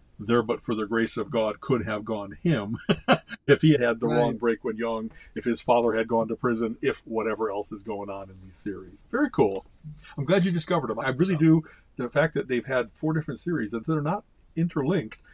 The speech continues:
Speaker 1: they really are four different, whole different plot lines. Second one is Billy Bob Thornton,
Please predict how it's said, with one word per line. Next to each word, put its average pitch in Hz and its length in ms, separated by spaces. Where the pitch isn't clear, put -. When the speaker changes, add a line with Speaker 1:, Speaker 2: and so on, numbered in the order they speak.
Speaker 1:
they 110 80
really 156 220
are 139 100
four 180 260
different, 165 320
whole 165 180
different 156 260
plot 156 220
lines. 113 220
Second 147 260
one 160 160
is 120 180
Billy 123 220
Bob 113 240
Thornton, 170 260